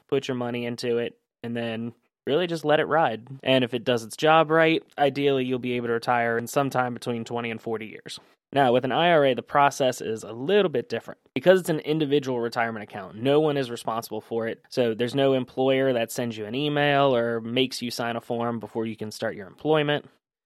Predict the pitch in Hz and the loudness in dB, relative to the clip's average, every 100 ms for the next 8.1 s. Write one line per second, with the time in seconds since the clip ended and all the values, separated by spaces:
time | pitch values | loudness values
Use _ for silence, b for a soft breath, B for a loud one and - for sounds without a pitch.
0 | _ _ - 123 135 160 143 139 127 113 | _ _ -8 -2 2 6 6 4 2 0
1 | - 120 113 110 113 - 120 117 107 127 | 0 0 0 -4 -8 -2 -2 -2 -4 0
2 | 143 143 127 127 123 127 120 110 107 107 | 0 0 -2 -4 -2 -2 -2 -6 -10 -6
3 | 123 139 - - 135 147 131 117 110 113 | -2 -2 -4 -2 4 4 4 0 0 -4
4 | 113 90 117 135 131 127 120 110 - 113 | -4 -4 -2 -2 -4 -6 -8 -8 -10 -10
5 | 107 113 139 _ _ - 120 117 101 104 | -10 -10 -14 _ _ -8 -4 -2 0 2
6 | 151 147 147 _ - 131 131 123 123 - | 4 4 2 _ 2 4 4 2 0 -2
7 | 117 117 113 110 110 107 104 123 147 156 | -2 -2 -4 -8 -6 -4 -2 2 4 2